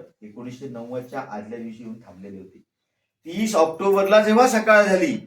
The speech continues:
त्यावेळेला मुंग्या जशा वारुळातून बाहेर पडतात, तशा वेगवेगळ्या गावांमधून कारसेवकांचे जथ्थेच्या जथ्थे "जय जय श्रीराम, जय श्रीरामच्या" घोषणा देत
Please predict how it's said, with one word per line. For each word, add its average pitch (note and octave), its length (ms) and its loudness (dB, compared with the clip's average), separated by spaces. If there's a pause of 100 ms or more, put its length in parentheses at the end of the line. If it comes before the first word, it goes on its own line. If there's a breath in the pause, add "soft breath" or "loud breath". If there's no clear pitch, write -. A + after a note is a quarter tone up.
(520)
त्यावेळेला E3+ 600 2
मुंग्या D3 460 0
जशा F#3 340 2
वारुळातून F3+ 520 0
बाहेर C#3 260 -8
पडतात, C#3 400 -8 (400 soft breath)
तशा D#3 220 -2
वेगवेगळ्या F3+ 680 2
गावांमधून E3+ 760 0
कारसेवकांचे E3+ 760 -2
जथ्थेच्या F#3 480 -4
जथ्थे F3 400 -2
"जय D3+ 220 -2
जय G#3 180 2
श्रीराम, F3 540 0
जय F#3+ 220 -2
श्रीरामच्या" F#3 560 0
घोषणा D#3+ 380 -4
देत F#3+ 220 -4